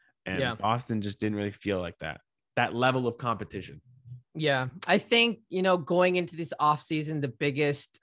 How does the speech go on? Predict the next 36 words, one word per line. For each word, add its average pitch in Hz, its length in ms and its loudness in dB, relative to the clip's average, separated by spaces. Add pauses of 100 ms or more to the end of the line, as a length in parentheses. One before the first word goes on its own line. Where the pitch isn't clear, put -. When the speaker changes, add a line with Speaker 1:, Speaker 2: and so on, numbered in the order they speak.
Speaker 2:
thing 135 280 -4
to 139 160 -4
address 127 400 -2
is 123 140 -8
their 123 100 -4
point 123 300 -8
guard 131 180 0
situation. 139 680 -2 (340)
Um, 127 220 0
I 131 100 2
think 143 260 -4
they 156 120 2
need 156 140 2
a 156 60 4
legitimate 139 840 2
playmaker, 135 720 0
you 131 80 0
know, 131 60 0
somebody 135 260 -2
that 131 140 -2
can 131 100 -2
make 123 180 -2
those 131 160 -2
decisions, 131 720 -4
you 127 60 -2
know, 123 140 -2
whether 123 240 0
it 120 60 -4
goes 127 160 -2
to 117 60 -14
Tatum, 127 320 -2
whether 120 140 -4
it - 40 -14
goes 123 220 -2
to 127 80 -10
Brown. 127 400 0